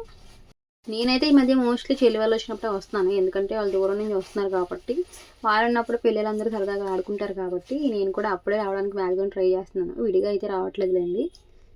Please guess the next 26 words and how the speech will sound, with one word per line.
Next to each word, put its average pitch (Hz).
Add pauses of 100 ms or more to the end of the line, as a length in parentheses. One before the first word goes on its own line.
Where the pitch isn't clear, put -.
(280)
ఇంకా 240
ప్రత్యేకంగా 247
ఏదైనా 247
సందర్భం 220
ఉందంటేనే 214
విడిగా 208
వస్తాను 196
అనమాట. 180 (640)
ఇంకా 214
నేను 208
చెల్లి 277
అయితే 262
అప్పుడప్పుడు 233
అయినా 240
మీట్ 220
అవుతూ 220
ఉంటాం 214
కానీ 196
ఇంకా 226
అక్క 190
వాళ్ళు 220
అయితే 202
అస్సలు 208
రావడం 190
కుదరదు, 185
వాళ్ళు 202